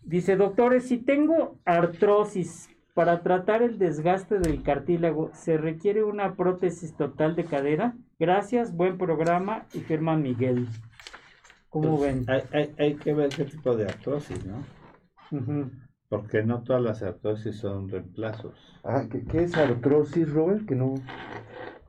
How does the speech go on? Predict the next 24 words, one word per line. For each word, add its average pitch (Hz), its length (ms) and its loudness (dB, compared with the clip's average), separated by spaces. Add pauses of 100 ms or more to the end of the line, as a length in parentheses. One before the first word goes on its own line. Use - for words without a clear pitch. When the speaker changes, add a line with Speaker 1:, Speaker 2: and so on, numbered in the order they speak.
(160)
Speaker 2:
Bueno, 131 360 2
la, 113 320 0
la 107 460 0
artrosis 147 640 -2
es 131 240 -2
un 127 640 0 (1080)
limitante 113 1400 2
en 95 140 -4
el 92 140 -4
movimiento, 107 1120 -2 (220)
Speaker 3:
Ajá. 92 360 -10
Speaker 2:
pero 101 260 2
las 101 260 0
limitantes 120 840 -2
no 120 680 0
Speaker 1:
Pero 113 80 -8
Speaker 2:
significan 110 1120 -2
Speaker 1:
de 139 80 2
la 135 120 0
articulación, 139 720 -6
Speaker 2:
de 117 80 2
Speaker 1:
¿no? 117 60 2
Speaker 2:
la 113 140 2
articulación, 110 920 0